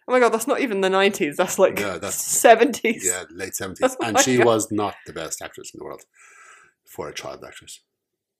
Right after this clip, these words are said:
Speaker 1: Maybe I'm not thinking of that movie. What movie am I thinking of?
Speaker 2: E T?
Speaker 1: Wait, what movie were you talking about?
Speaker 2: I can't remember. What, what did I say?
Speaker 1: Haley.
Speaker 2: Haley Joel Osment
Speaker 1: What
Speaker 2: from
Speaker 1: movie?
Speaker 2: The Sixth Sense. The boy. I
Speaker 1: I
Speaker 2: see
Speaker 1: remember.
Speaker 2: dead people.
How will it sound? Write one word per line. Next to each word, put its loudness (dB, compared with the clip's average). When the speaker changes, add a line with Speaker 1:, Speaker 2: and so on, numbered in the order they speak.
Speaker 1:
Maybe 2
I'm 4
not 2
thinking 0
of -4
that -4
movie. -8
What 12
movie 6
am 2
I 4
thinking -6
of? -14
Speaker 2:
E -18
T? -16
Speaker 1:
Wait, 2
what 2
movie 2
were 0
you -2
talking -2
about? -2
Speaker 2:
I -20
can't -16
remember. -14
What, -16
what -12
did -16
I -16
say? -12
Speaker 1:
Haley. -6
Speaker 2:
Haley 8
Joel 6
Osment 0
Speaker 1:
What 2
Speaker 2:
from -2
Speaker 1:
movie? -2
Speaker 2:
The -6
Sixth -6
Sense. -8
The -8
boy. 0
I -8
Speaker 1:
I -6
Speaker 2:
see -10
Speaker 1:
remember. -8
Speaker 2:
dead -10
people. -20